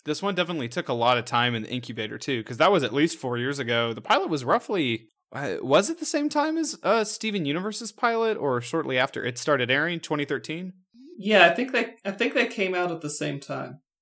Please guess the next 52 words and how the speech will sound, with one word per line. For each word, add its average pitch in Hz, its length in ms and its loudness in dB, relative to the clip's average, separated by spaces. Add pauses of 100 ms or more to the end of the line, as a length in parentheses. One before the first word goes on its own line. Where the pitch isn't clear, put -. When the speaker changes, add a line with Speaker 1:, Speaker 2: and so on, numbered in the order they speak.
(120)
Speaker 1:
Yeah. 117 420 0 (520)
I, 139 200 0
what 151 160 4
I 143 60 8
really 151 260 4
like 127 320 2
about 113 420 -2 (120)
what 123 200 -6
this 123 140 -4
series 120 320 -2
has 113 140 -8
done, 117 380 0
and 107 200 -10
it's 117 160 -4
sort 131 180 -4
of 104 80 -14
hidden 160 220 -2
at 117 180 -6
the - 60 -14
pilot, 120 480 -2
is 117 180 -12
just - 540 -6 (340)
its 117 180 -6
focus 120 520 -6
on 104 340 -10 (140)
characters. 117 500 -8
Ian 120 220 -8
has 120 160 -8
just - 180 -10
done 110 160 -10
such - 380 -6
a - 40 -6
good 113 180 -8
job 117 300 -4
in 113 120 -10
making 113 440 -10 (160)
it, - 240 -4
it 113 140 -2 (260)
in 139 140 -6
some 156 220 0
ways 127 200 2
bor-, 127 460 2
not 135 300 0
borrows, 120 420 2
but - 180 -4
you 123 80 -8
can 123 180 -8
tell 139 320 4
that 117 180 -4
both 123 180 0
Steven 123 320 -6
Universe 120 480 -4